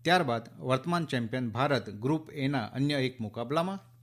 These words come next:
તેના કટ્ટર હરીફ પાકિસ્તાન સામે ટકરાશે. હરમનપ્રીત કૌરની આગેવાની હેઠળની ભારતીય ટીમ સાથે,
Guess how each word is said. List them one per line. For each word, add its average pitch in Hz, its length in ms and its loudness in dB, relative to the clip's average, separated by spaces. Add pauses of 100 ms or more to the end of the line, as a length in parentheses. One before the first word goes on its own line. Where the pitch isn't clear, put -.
(540)
તેના 135 180 2
કટ્ટર 143 380 2
હરીફ 147 420 2
પાકિસ્તાન 135 460 -2
સામે 110 400 -6 (100)
ટકરાશે. 110 440 -4 (880)
હરમનપ્રીત 202 600 4
કૌરની 165 320 4
આગેવાની 147 420 4
હેઠળની 139 480 2
ભારતીય 113 400 0
ટીમ 135 220 0
સાથે, 139 480 0